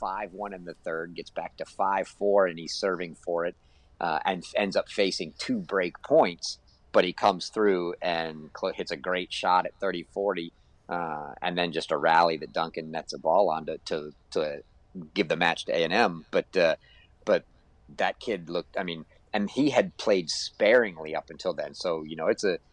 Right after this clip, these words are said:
uh, you know, a, at that point, I think Texas A and M was still, uh, you know, Steve Denton's looking for who's, who's the guys that are gonna play in those spots. I think, you know, Noah Schachter's definitely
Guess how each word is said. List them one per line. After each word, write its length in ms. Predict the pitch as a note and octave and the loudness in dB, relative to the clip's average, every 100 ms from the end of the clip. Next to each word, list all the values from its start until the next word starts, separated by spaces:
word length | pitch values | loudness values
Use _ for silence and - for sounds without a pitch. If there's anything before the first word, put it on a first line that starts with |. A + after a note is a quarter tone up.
| _ _ - | _ _ -4
uh, 80 | - - | -4 -6
you 140 | G#2+ | -6
know, 140 | E2 - | -2 4
a, 240 | G#2+ F#2 - F2+ | 4 4 0 -4
at 120 | E2+ | 2
that 180 | G2 - | 2 2
point, 200 | G#2+ D#2+ | -2 -2
I 60 | |
think 220 | - F2 | -6 -8
Texas 320 | - F2 - F2 | -4 -4 -4 -6
A 60 | |
and 80 | E2 | -6
M 140 | G#2 | -6
was 120 | F2 - | -8 -8
still, 420 | - F2 D#2+ D2 | -4 -2 -2 -4
uh, 60 | E2 - - | -8 -12 -16
you 140 | C#2 | -12
know, 120 | D#2+ - - | -12 -12 -16
Steve 320 | - F#2 D2+ | -10 -10 -2
Denton's 320 | F#2 D#2+ D#2 | -2 -2 -8
looking 480 | E2+ F2 G2 G2+ F2+ | -4 2 2 0 -6
for 420 | - E2+ E2+ D#2+ - _ _ - | -2 2 4 2 -4 _ _ -10
who's, 440 | - G#2 F2+ - - _ | 0 0 0 -6 -12 _
who's 240 | - A2+ F2+ | -2 0 0
the 100 | F#2 | 0
guys 640 | F2 G2 F2+ F2 - - - - | 2 4 2 0 -4 -12 -6 0
that 100 | F2 | 0
are 80 | |
gonna 160 | E2 D#2+ | 0 -6
play 260 | - G2 F#2 | -2 0 0
in 120 | E2 | -2
those 180 | D#2+ - | -6 -6
spots. 460 | - A2 G2 - | 2 4 2 -2
I 80 | F2 | -10
think, 280 | - A2 - _ _ - | -4 -6 -6 _ _ -6
you 80 | F2+ | -2
know, 80 | |
Noah 240 | E2+ A#2+ G2 | 6 8 8
Schachter's 560 | - F#2+ E2+ - D#2 - | 4 0 -2 -8 -12 -2
definitely 680 | G2+ F2+ E2+ D#2+ E2 D#2 | 0 0 -2 -6 -6 -6